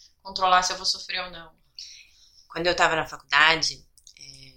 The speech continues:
Speaker 2: uma, a gente fez uma dinâmica uma vez, e tinha que, era alguma coisa parecida com ter que escrever quem sou eu,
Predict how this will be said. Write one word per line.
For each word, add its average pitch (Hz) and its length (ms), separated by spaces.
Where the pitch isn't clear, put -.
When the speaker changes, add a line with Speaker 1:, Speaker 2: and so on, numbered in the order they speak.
Speaker 2:
uma, 139 200
a - 40
gente - 220
fez 143 160
uma 139 120
dinâmica 143 520
uma - 140
vez, 160 440
e - 60
tinha 165 240
que, 170 400
era - 140
alguma 247 200
coisa 220 200
parecida - 400
com - 200
ter - 180
que - 80
escrever 175 640
quem 196 180
sou 190 240
eu, 131 220